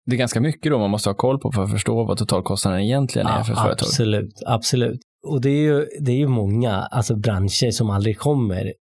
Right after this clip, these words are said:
Speaker 2: upp till det här tredje steget. Och det fjärde steget, det handlar ju om att konsolidera volymer. Så man verkligen köper konsoliderat och, och, och styr upp sina lager.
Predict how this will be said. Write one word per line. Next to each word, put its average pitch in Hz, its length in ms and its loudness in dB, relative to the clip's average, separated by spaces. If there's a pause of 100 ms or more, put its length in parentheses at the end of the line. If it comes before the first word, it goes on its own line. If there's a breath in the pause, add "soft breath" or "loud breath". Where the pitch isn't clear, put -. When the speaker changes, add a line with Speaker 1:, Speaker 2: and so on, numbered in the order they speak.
(260)
Speaker 2:
upp 151 160 2 (120)
till 101 280 2 (140)
det - 80 2
här 95 120 2
tredje 101 440 0
steget. 101 580 -2 (520 loud breath)
Och 131 140 2 (180)
det 123 140 2
fjärde 127 440 0
steget, 104 520 0
det 117 80 0
handlar 113 280 2
ju 110 60 2
om 101 140 2
att 98 60 -4
konsolidera 104 760 2
volymer. 110 560 0 (260)
Så 113 80 2
man 107 140 2
verkligen 107 500 0 (240)
köper 113 460 0
konsoliderat 107 1000 0
och, 123 260 0
och, 113 320 0
och 104 100 2
styr 113 260 2
upp 117 140 0
sina 104 280 0
lager. 104 520 0